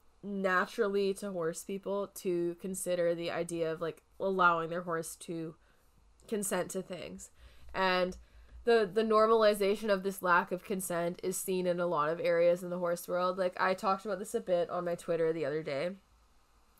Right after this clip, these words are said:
um, about, like, with mares, that I believe a lot of trainers' hatred of mares is, first of all, rooted in internalized misogyny, but also I think it is actually their hatred of having consent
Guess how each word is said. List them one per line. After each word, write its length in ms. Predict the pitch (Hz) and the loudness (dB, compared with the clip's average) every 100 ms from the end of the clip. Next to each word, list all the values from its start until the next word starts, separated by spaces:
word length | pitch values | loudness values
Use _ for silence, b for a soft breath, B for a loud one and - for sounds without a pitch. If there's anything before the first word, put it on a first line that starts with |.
| _ | _
um, 340 | 185 185 175 165 | 2 4 4 2
about, 400 | 185 180 185 - | 0 4 2 2
like, 200 | 175 170 | -2 -4
with 160 | 180 | -6
mares, 560 | 165 170 156 139 180 - B B B | -4 -2 -2 -4 -8 -10 B B B
that 260 | - 185 - | 2 4 6
I 120 | 190 | 4
believe 420 | 196 202 202 214 | 4 2 4 4
a 80 | - | 4
lot 300 | 202 180 175 | 4 6 6
of 140 | 202 - | 4 -2
trainers' 500 | - 180 180 180 180 | -2 0 0 -2 -4
hatred 500 | - 180 180 185 180 | -4 -2 -2 -2 0
of 220 | 165 175 | -2 -4
mares 520 | 151 131 160 175 180 | -6 -4 2 2 2
is, 220 | - 180 | -2 -4
first 300 | - 202 - | -2 -2 0
of 40 | 196 | 2
all, 140 | 185 | 4
rooted 400 | 190 180 180 180 | 4 2 2 0
in 260 | 160 170 156 | -2 -2 -2
internalized 720 | 170 175 180 180 170 165 156 170 | -2 -2 -4 -4 -2 -2 -4 -6
misogyny, 840 | 170 165 139 147 156 160 165 185 b b b - | -8 -2 -2 -2 -6 -6 -6 -10 b b b 6
but 180 | 226 | 8
also 440 | - 214 226 202 185 | 10 8 6 2 4
I 140 | 190 | 4
think 320 | - 214 208 | 2 -4 -2
it 160 | - 190 | -2 0
is 160 | 196 - | 0 2
actually 380 | 185 185 - 190 | 2 2 0 0
their 200 | 180 180 | 0 -2
hatred 600 | 175 170 165 - 185 175 | -2 -4 -4 -4 -4 -4
of 440 | - 165 165 160 - _ _ | -2 0 2 -2 -6 _ _
having 400 | - 196 185 185 | 4 4 6 0
consent 840 | - 185 175 - 180 151 180 - | -6 -8 -6 -4 -4 -4 -8 -14